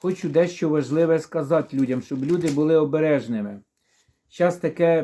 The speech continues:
пішло, розповсюджується нове вчення в церквах, в інтернеті. І ось що говорять. Ось ми читаємо Римлянам десять чотири. «Потому що конець закона Христос,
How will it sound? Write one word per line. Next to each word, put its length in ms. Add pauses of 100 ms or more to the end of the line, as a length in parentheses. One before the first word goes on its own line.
пішло, 720
розповсюджується 1300
нове 340
вчення 560
в 80
церквах, 880
в 20
інтернеті. 1000 (1000)
І 500 (1300)
ось 260
що 140
говорять. 680 (360)
Ось 280
ми 100
читаємо 880
Римлянам 680
десять 420
чотири. 640 (480)
«Потому 380
що 240
конець 420
закона 540
Христос, 800